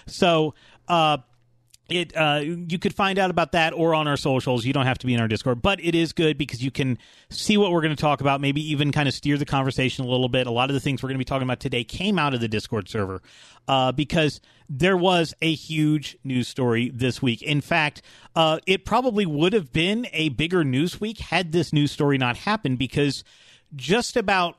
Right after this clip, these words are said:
all of the, the stories that P R companies had planned to release, uh, they all got pushed back. Uh, because there were things like that Taiko no Tatsujin thing that, that is actually totally real. Like, that game is actually coming to Xbox Game Pass on January thirtieth.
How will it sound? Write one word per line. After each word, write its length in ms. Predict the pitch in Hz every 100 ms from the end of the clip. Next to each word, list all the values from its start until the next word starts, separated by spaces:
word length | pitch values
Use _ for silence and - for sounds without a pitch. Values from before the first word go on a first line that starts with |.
| _
all 480 | 156 170 180 190 190
of 280 | 180 147 151
the, 360 | 156 143 143
the 200 | 143 139
stories 640 | - - 147 160 151 127 -
that 180 | 135
P 220 | - 160 143
R 180 | 143
companies 480 | 143 139 127 131 120
had 160 | 127 113
planned 340 | - 131 135
to 120 | - 127
release, 640 | 123 156 156 113 - - _ _ _ - _
uh, 200 | 156 147
they 160 | 139 170
all 140 | 233
got 240 | 269 247 -
pushed 260 | 208 -
back. 380 | 151 117 - - - _ - _ - - - _
Uh, 220 | 175 170
because 300 | 156 175 185
there 120 | 202
were 120 | 196 196
things 340 | 185 180 147
like 280 | 170 196 -
that 200 | 175 -
Taiko 260 | 170 160
no 140 | 156 143
Tatsujin 560 | 143 127 127 127 127
thing 240 | 123 123 117
that, 220 | 131 -
that 120 | 185
is 120 | 170
actually 320 | 202 277 254 208
totally 280 | 226 208
real. 300 | 190 185 127
Like, 160 | 127 139
that 200 | 165 175
game 180 | 175 180
is 100 | 175
actually 320 | 156 160 196
coming 240 | 180 185 180
to 40 |
Xbox 340 | 165 - 170 -
Game 200 | 180 151
Pass 240 | 139 139
on 100 | 147
January 320 | 165 156 151
thirtieth. 400 | 131 196 143 120